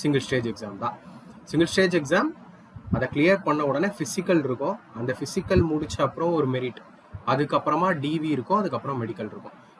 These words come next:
யாருக்கு பிசிக்கல் கிடையாது அப்படின்னு பாத்தீங்கன்னா, சி சி ஏ ஏ ஸ்டூடெண்ட்ஸ், அதாவது ரயில்வேல கோர்ஸ் கம்ப்ளீட்டட் ஸ்டூடெண்ட்ஸ், ரயில்வேல கோர்ஸ் கம்ப்ளீட்டட் ஸ்டூடெண்ட்ஸ், அதாவது ஆக்ட் அப்ரெண்டிஸ் பண்ண ஸ்டூடெண்ட்ஸ், அவங்கள தான் சி சி ஏ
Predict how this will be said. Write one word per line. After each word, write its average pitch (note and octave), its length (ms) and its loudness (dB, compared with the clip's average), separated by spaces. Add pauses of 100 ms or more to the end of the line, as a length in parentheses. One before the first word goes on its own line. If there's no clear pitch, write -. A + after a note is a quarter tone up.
(160)
யாருக்கு A3 480 6
பிசிக்கல் E3+ 440 0
கிடையாது C3 340 0 (120)
அப்படின்னு A#2+ 300 -4
பாத்தீங்கன்னா, A#2 300 -4 (100)
சி G#3+ 100 2 (100)
சி G3+ 140 -2 (100)
ஏ D3+ 140 2
ஏ D3 140 0
ஸ்டூடெண்ட்ஸ், A2+ 380 -8 (100)
அதாவது A#2 280 0 (800)
ரயில்வேல F#3+ 600 4 (340)
கோர்ஸ் F#3 420 4 (100)
கம்ப்ளீட்டட் D#3+ 760 -2
ஸ்டூடெண்ட்ஸ், C#3+ 600 -2 (1400)
ரயில்வேல E3+ 640 0 (140)
கோர்ஸ் D#3+ 280 0 (100)
கம்ப்ளீட்டட் D3 600 -4 (220)
ஸ்டூடெண்ட்ஸ், A2 380 -6
அதாவது B2+ 280 0
ஆக்ட் E3 260 0
அப்ரெண்டிஸ் D3+ 460 -2
பண்ண C#3+ 280 2
ஸ்டூடெண்ட்ஸ், G#2 380 -6 (520)
அவங்கள C3+ 280 2
தான் E3+ 140 0
சி E3 100 0 (140)
சி D#3 140 -2 (200)
ஏ C3+ 60 2